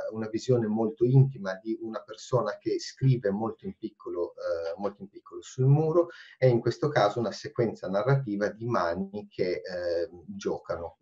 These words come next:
con un, con un fiammifero spento.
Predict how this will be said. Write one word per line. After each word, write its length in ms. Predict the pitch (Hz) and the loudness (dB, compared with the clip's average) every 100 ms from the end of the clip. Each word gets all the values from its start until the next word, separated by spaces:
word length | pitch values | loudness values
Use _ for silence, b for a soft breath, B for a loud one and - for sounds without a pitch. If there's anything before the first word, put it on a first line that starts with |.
| _ | _
con 300 | - 95 90 | -6 -4 -4
un, 580 | 90 85 - 92 87 87 82 80 - | -6 -8 -10 -14 -14 -16 -16 -16 -16
con 140 | - 95 | -12 -12
un 60 | - | -12
fiammifero 560 | 87 82 78 - 76 | -12 -14 -14 -20 -20
spento. 600 | - - 139 67 - 71 | -20 -14 -14 -14 -18 -20